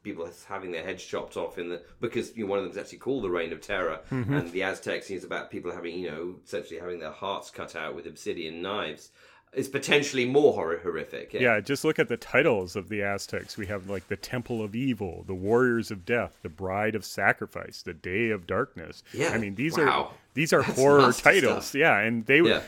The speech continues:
Speaker 2: you know, people watching that serial in the nineteen sixty-four wouldn't have s-, wouldn't have seen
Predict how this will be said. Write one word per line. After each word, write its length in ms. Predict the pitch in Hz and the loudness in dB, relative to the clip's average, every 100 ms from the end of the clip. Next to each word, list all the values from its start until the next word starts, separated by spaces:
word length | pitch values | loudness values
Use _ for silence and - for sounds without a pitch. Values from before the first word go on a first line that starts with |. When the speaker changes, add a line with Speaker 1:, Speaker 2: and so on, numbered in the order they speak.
| - | -6
Speaker 2:
you 80 | 131 | -4
know, 160 | 117 113 | -4 -4
people 300 | 180 170 131 | -6 -2 2
watching 400 | 113 151 - 120 | 6 4 4 -2
that 180 | 107 101 | -2 -2
serial 520 | - 156 165 98 104 | 0 2 4 2 -2
in 100 | 104 | -4
the 220 | 107 104 - | -6 -8 -8
nineteen 380 | 113 117 113 107 | -4 -4 -2 -8
sixty-four 640 | - 123 - 104 - 160 113 | -6 -8 -6 -10 -4 -2 0
wouldn't 240 | 113 123 | -2 -2
have 140 | 110 | -2
s-, 200 | - - - _ _ - | -4 -12 -16 _ _ -6
wouldn't 180 | 143 | -4
have 120 | 110 - | -4 -6
seen 600 | - 190 143 101 101 | -2 -2 0 -2 -6